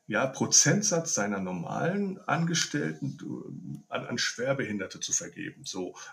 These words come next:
wenn er das nicht macht oder auf dem Arbeitsmarkt keine bekommt in der Form, ja, dann muss er als Ausgleich dafür, dass Stellen noch frei sind, die nicht von Schwerbehinderten besetzt wurden,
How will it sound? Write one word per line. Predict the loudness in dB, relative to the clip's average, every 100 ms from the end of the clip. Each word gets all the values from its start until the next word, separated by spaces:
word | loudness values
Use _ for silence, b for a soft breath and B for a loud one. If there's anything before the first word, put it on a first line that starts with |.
| 2
wenn | 6
er | 8
das | 8 6
nicht | 2 2
macht | 2 2 2
oder | 2 2 0
auf | -2
dem | -4 0
Arbeitsmarkt | 2 4 2 2 4 4 2
keine | -2 -2 -2
bekommt | -4 2 4 4 4
in | 2
der | 2 2
Form, | 0 2 4 2 -2 -4
ja, | 2 4 2 B B B B _
dann | 6 8 10 8 6 0 -14 -2
muss | 6 8 10 8
er | 6 6
als | 4 4 4
Ausgleich | 8 8 6 4 4 4 4
dafür, | -2 0
dass | 4 6
Stellen | 6 8 6 6
noch | 4
frei | 2 2 4 6
sind, | 4 4
die | 4
nicht | 2 2
von | 0
Schwerbehinderten | 2 2 2 2 2 0
besetzt | -4 -4 -2 -2 0
wurden, | 2 2 0